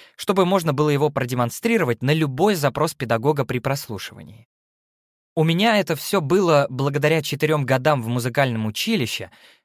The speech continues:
во время которых параллельно были и театральные прослушивания, и спектакли, и, конечно же, озвучка. Поэтому небольшая шлифовка имеющихся стихотворений и басен от Владимира Олеговича, и я был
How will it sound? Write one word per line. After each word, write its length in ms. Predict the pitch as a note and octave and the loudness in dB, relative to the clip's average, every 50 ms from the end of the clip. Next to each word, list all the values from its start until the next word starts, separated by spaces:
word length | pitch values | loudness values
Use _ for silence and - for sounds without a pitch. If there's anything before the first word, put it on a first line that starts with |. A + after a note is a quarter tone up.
| _ | _
во 140 | - A#2 A#2+ | 0 2 2
время 260 | A#2 D3 G3+ A3 G#3 | 4 4 2 2 2
которых 420 | - D3 A#2+ - D#3 F#3+ - - - | 0 -2 0 2 2 2 0 0 -2
параллельно 500 | - B2+ B2 A#2 A#2+ C#3 E3+ E3+ D3+ C3 | 0 2 2 2 2 0 0 0 0 0
были 260 | A#2 C3+ E3 F3+ E3+ | 0 0 2 2 0
и 240 | D#3 - - D#3 D#3 | -2 -2 -6 -10 -8
театральные 760 | - - D#3+ C#3+ C#3+ D3 C#3 B2 B2+ C3+ C3+ C3+ C3+ C3+ C3+ | -4 0 0 0 0 0 0 2 2 2 2 2 0 -2 -2
прослушивания, 840 | A#2 C#3 C3+ C3 - - C3+ C3+ C3 - - B2+ C3 C3 C3 C#3 - - - - _ - | 0 0 -2 -2 -2 -4 -8 -8 -6 -6 -6 -6 -4 -4 -4 -4 -6 -10 -20 -20 _ -6
и 80 | F3+ | -4
спектакли, 800 | F#3 - - - D#3+ - - - C3+ C3 C#3 C#3+ - C3+ C#3+ C#3+ - - - _ _ _ | -4 -4 -4 -6 -6 -6 -4 0 0 0 0 0 -2 -2 -2 -4 -4 -10 -20 _ _ _
и, 180 | - D#3+ G3+ G#3+ | -4 -4 -4 -4
конечно 540 | - - B2 A#2 A2 A2+ C3+ - - D#3 | -4 -6 -4 -2 -2 -2 -2 -2 -4 -4
же, 240 | D3 C#3+ D3 D3+ D3+ D3+ _ _ _ _ _ _ | -4 -2 -2 -4 -4 -6 _ _ _ _ _ _
озвучка. 760 | B2+ C3+ D3+ C#3+ B2+ B2 A2+ G2 F#2+ - - - - G2 - - _ _ _ _ _ _ _ _ _ _ _ _ | -2 0 0 0 -2 -4 -6 -8 -8 -10 -12 -14 -14 -18 -18 -18 _ _ _ _ _ _ _ _ _ _ _ _
Поэтому 500 | - A#2 A#2 A2+ A2 - G2+ G#2 G2 F#2+ - - _ _ _ _ | 0 0 0 0 0 -4 -4 -4 -4 -6 -8 -12 _ _ _ _
небольшая 480 | - G#2+ G#2 G#2 A2 G#2+ - - B2+ G#2+ | -10 -6 -2 -2 -2 0 0 0 0 0
шлифовка 720 | G2 - - A2+ A#2+ A#2+ - - B2+ G#2+ - - - G2+ | 0 -4 -4 -4 -4 -2 0 -2 -2 -2 -2 -6 -10 -8
имеющихся 600 | G2+ G#2+ A2 G#2 F#2 - - F#2+ - - - G2+ | -6 -4 -4 -4 -6 -8 -12 -12 -14 -12 -14 -14
стихотворений 640 | - - - A#2+ - - A2 G#2 A2 G#2+ A2 G#2 G2+ F#2+ | -14 -10 -10 -8 -8 -8 -6 -4 -4 -2 -2 -4 -6 -6
и 40 | |
басен 340 | F#2 G#2 G#2 G2+ - G#2 F#2+ | -2 -2 -2 -2 -4 -8 -10
от 160 | F#2 F2+ - | -10 -10 -12
Владимира 400 | F2+ F#2 F#2 F#2 F#2+ F#2+ F2+ F2+ | -10 -10 -10 -8 -8 -8 -6 -6
Олеговича, 440 | F#2+ A2+ D#3+ F#3 G#3+ G3+ - - F#3+ | -4 -4 -4 -2 -4 -4 -2 -2 -2
и 140 | F#3+ - B2+ | -2 -2 -2
я 400 | B2 A#2 G#2 F#2+ A2+ A#2+ C#3 C#3+ | -4 -4 -4 -4 -2 0 0 0
был 400 | A#2+ G2+ G#2+ G#2 A2+ A#2 A2+ - | -2 -4 -2 -2 -2 -2 -4 -6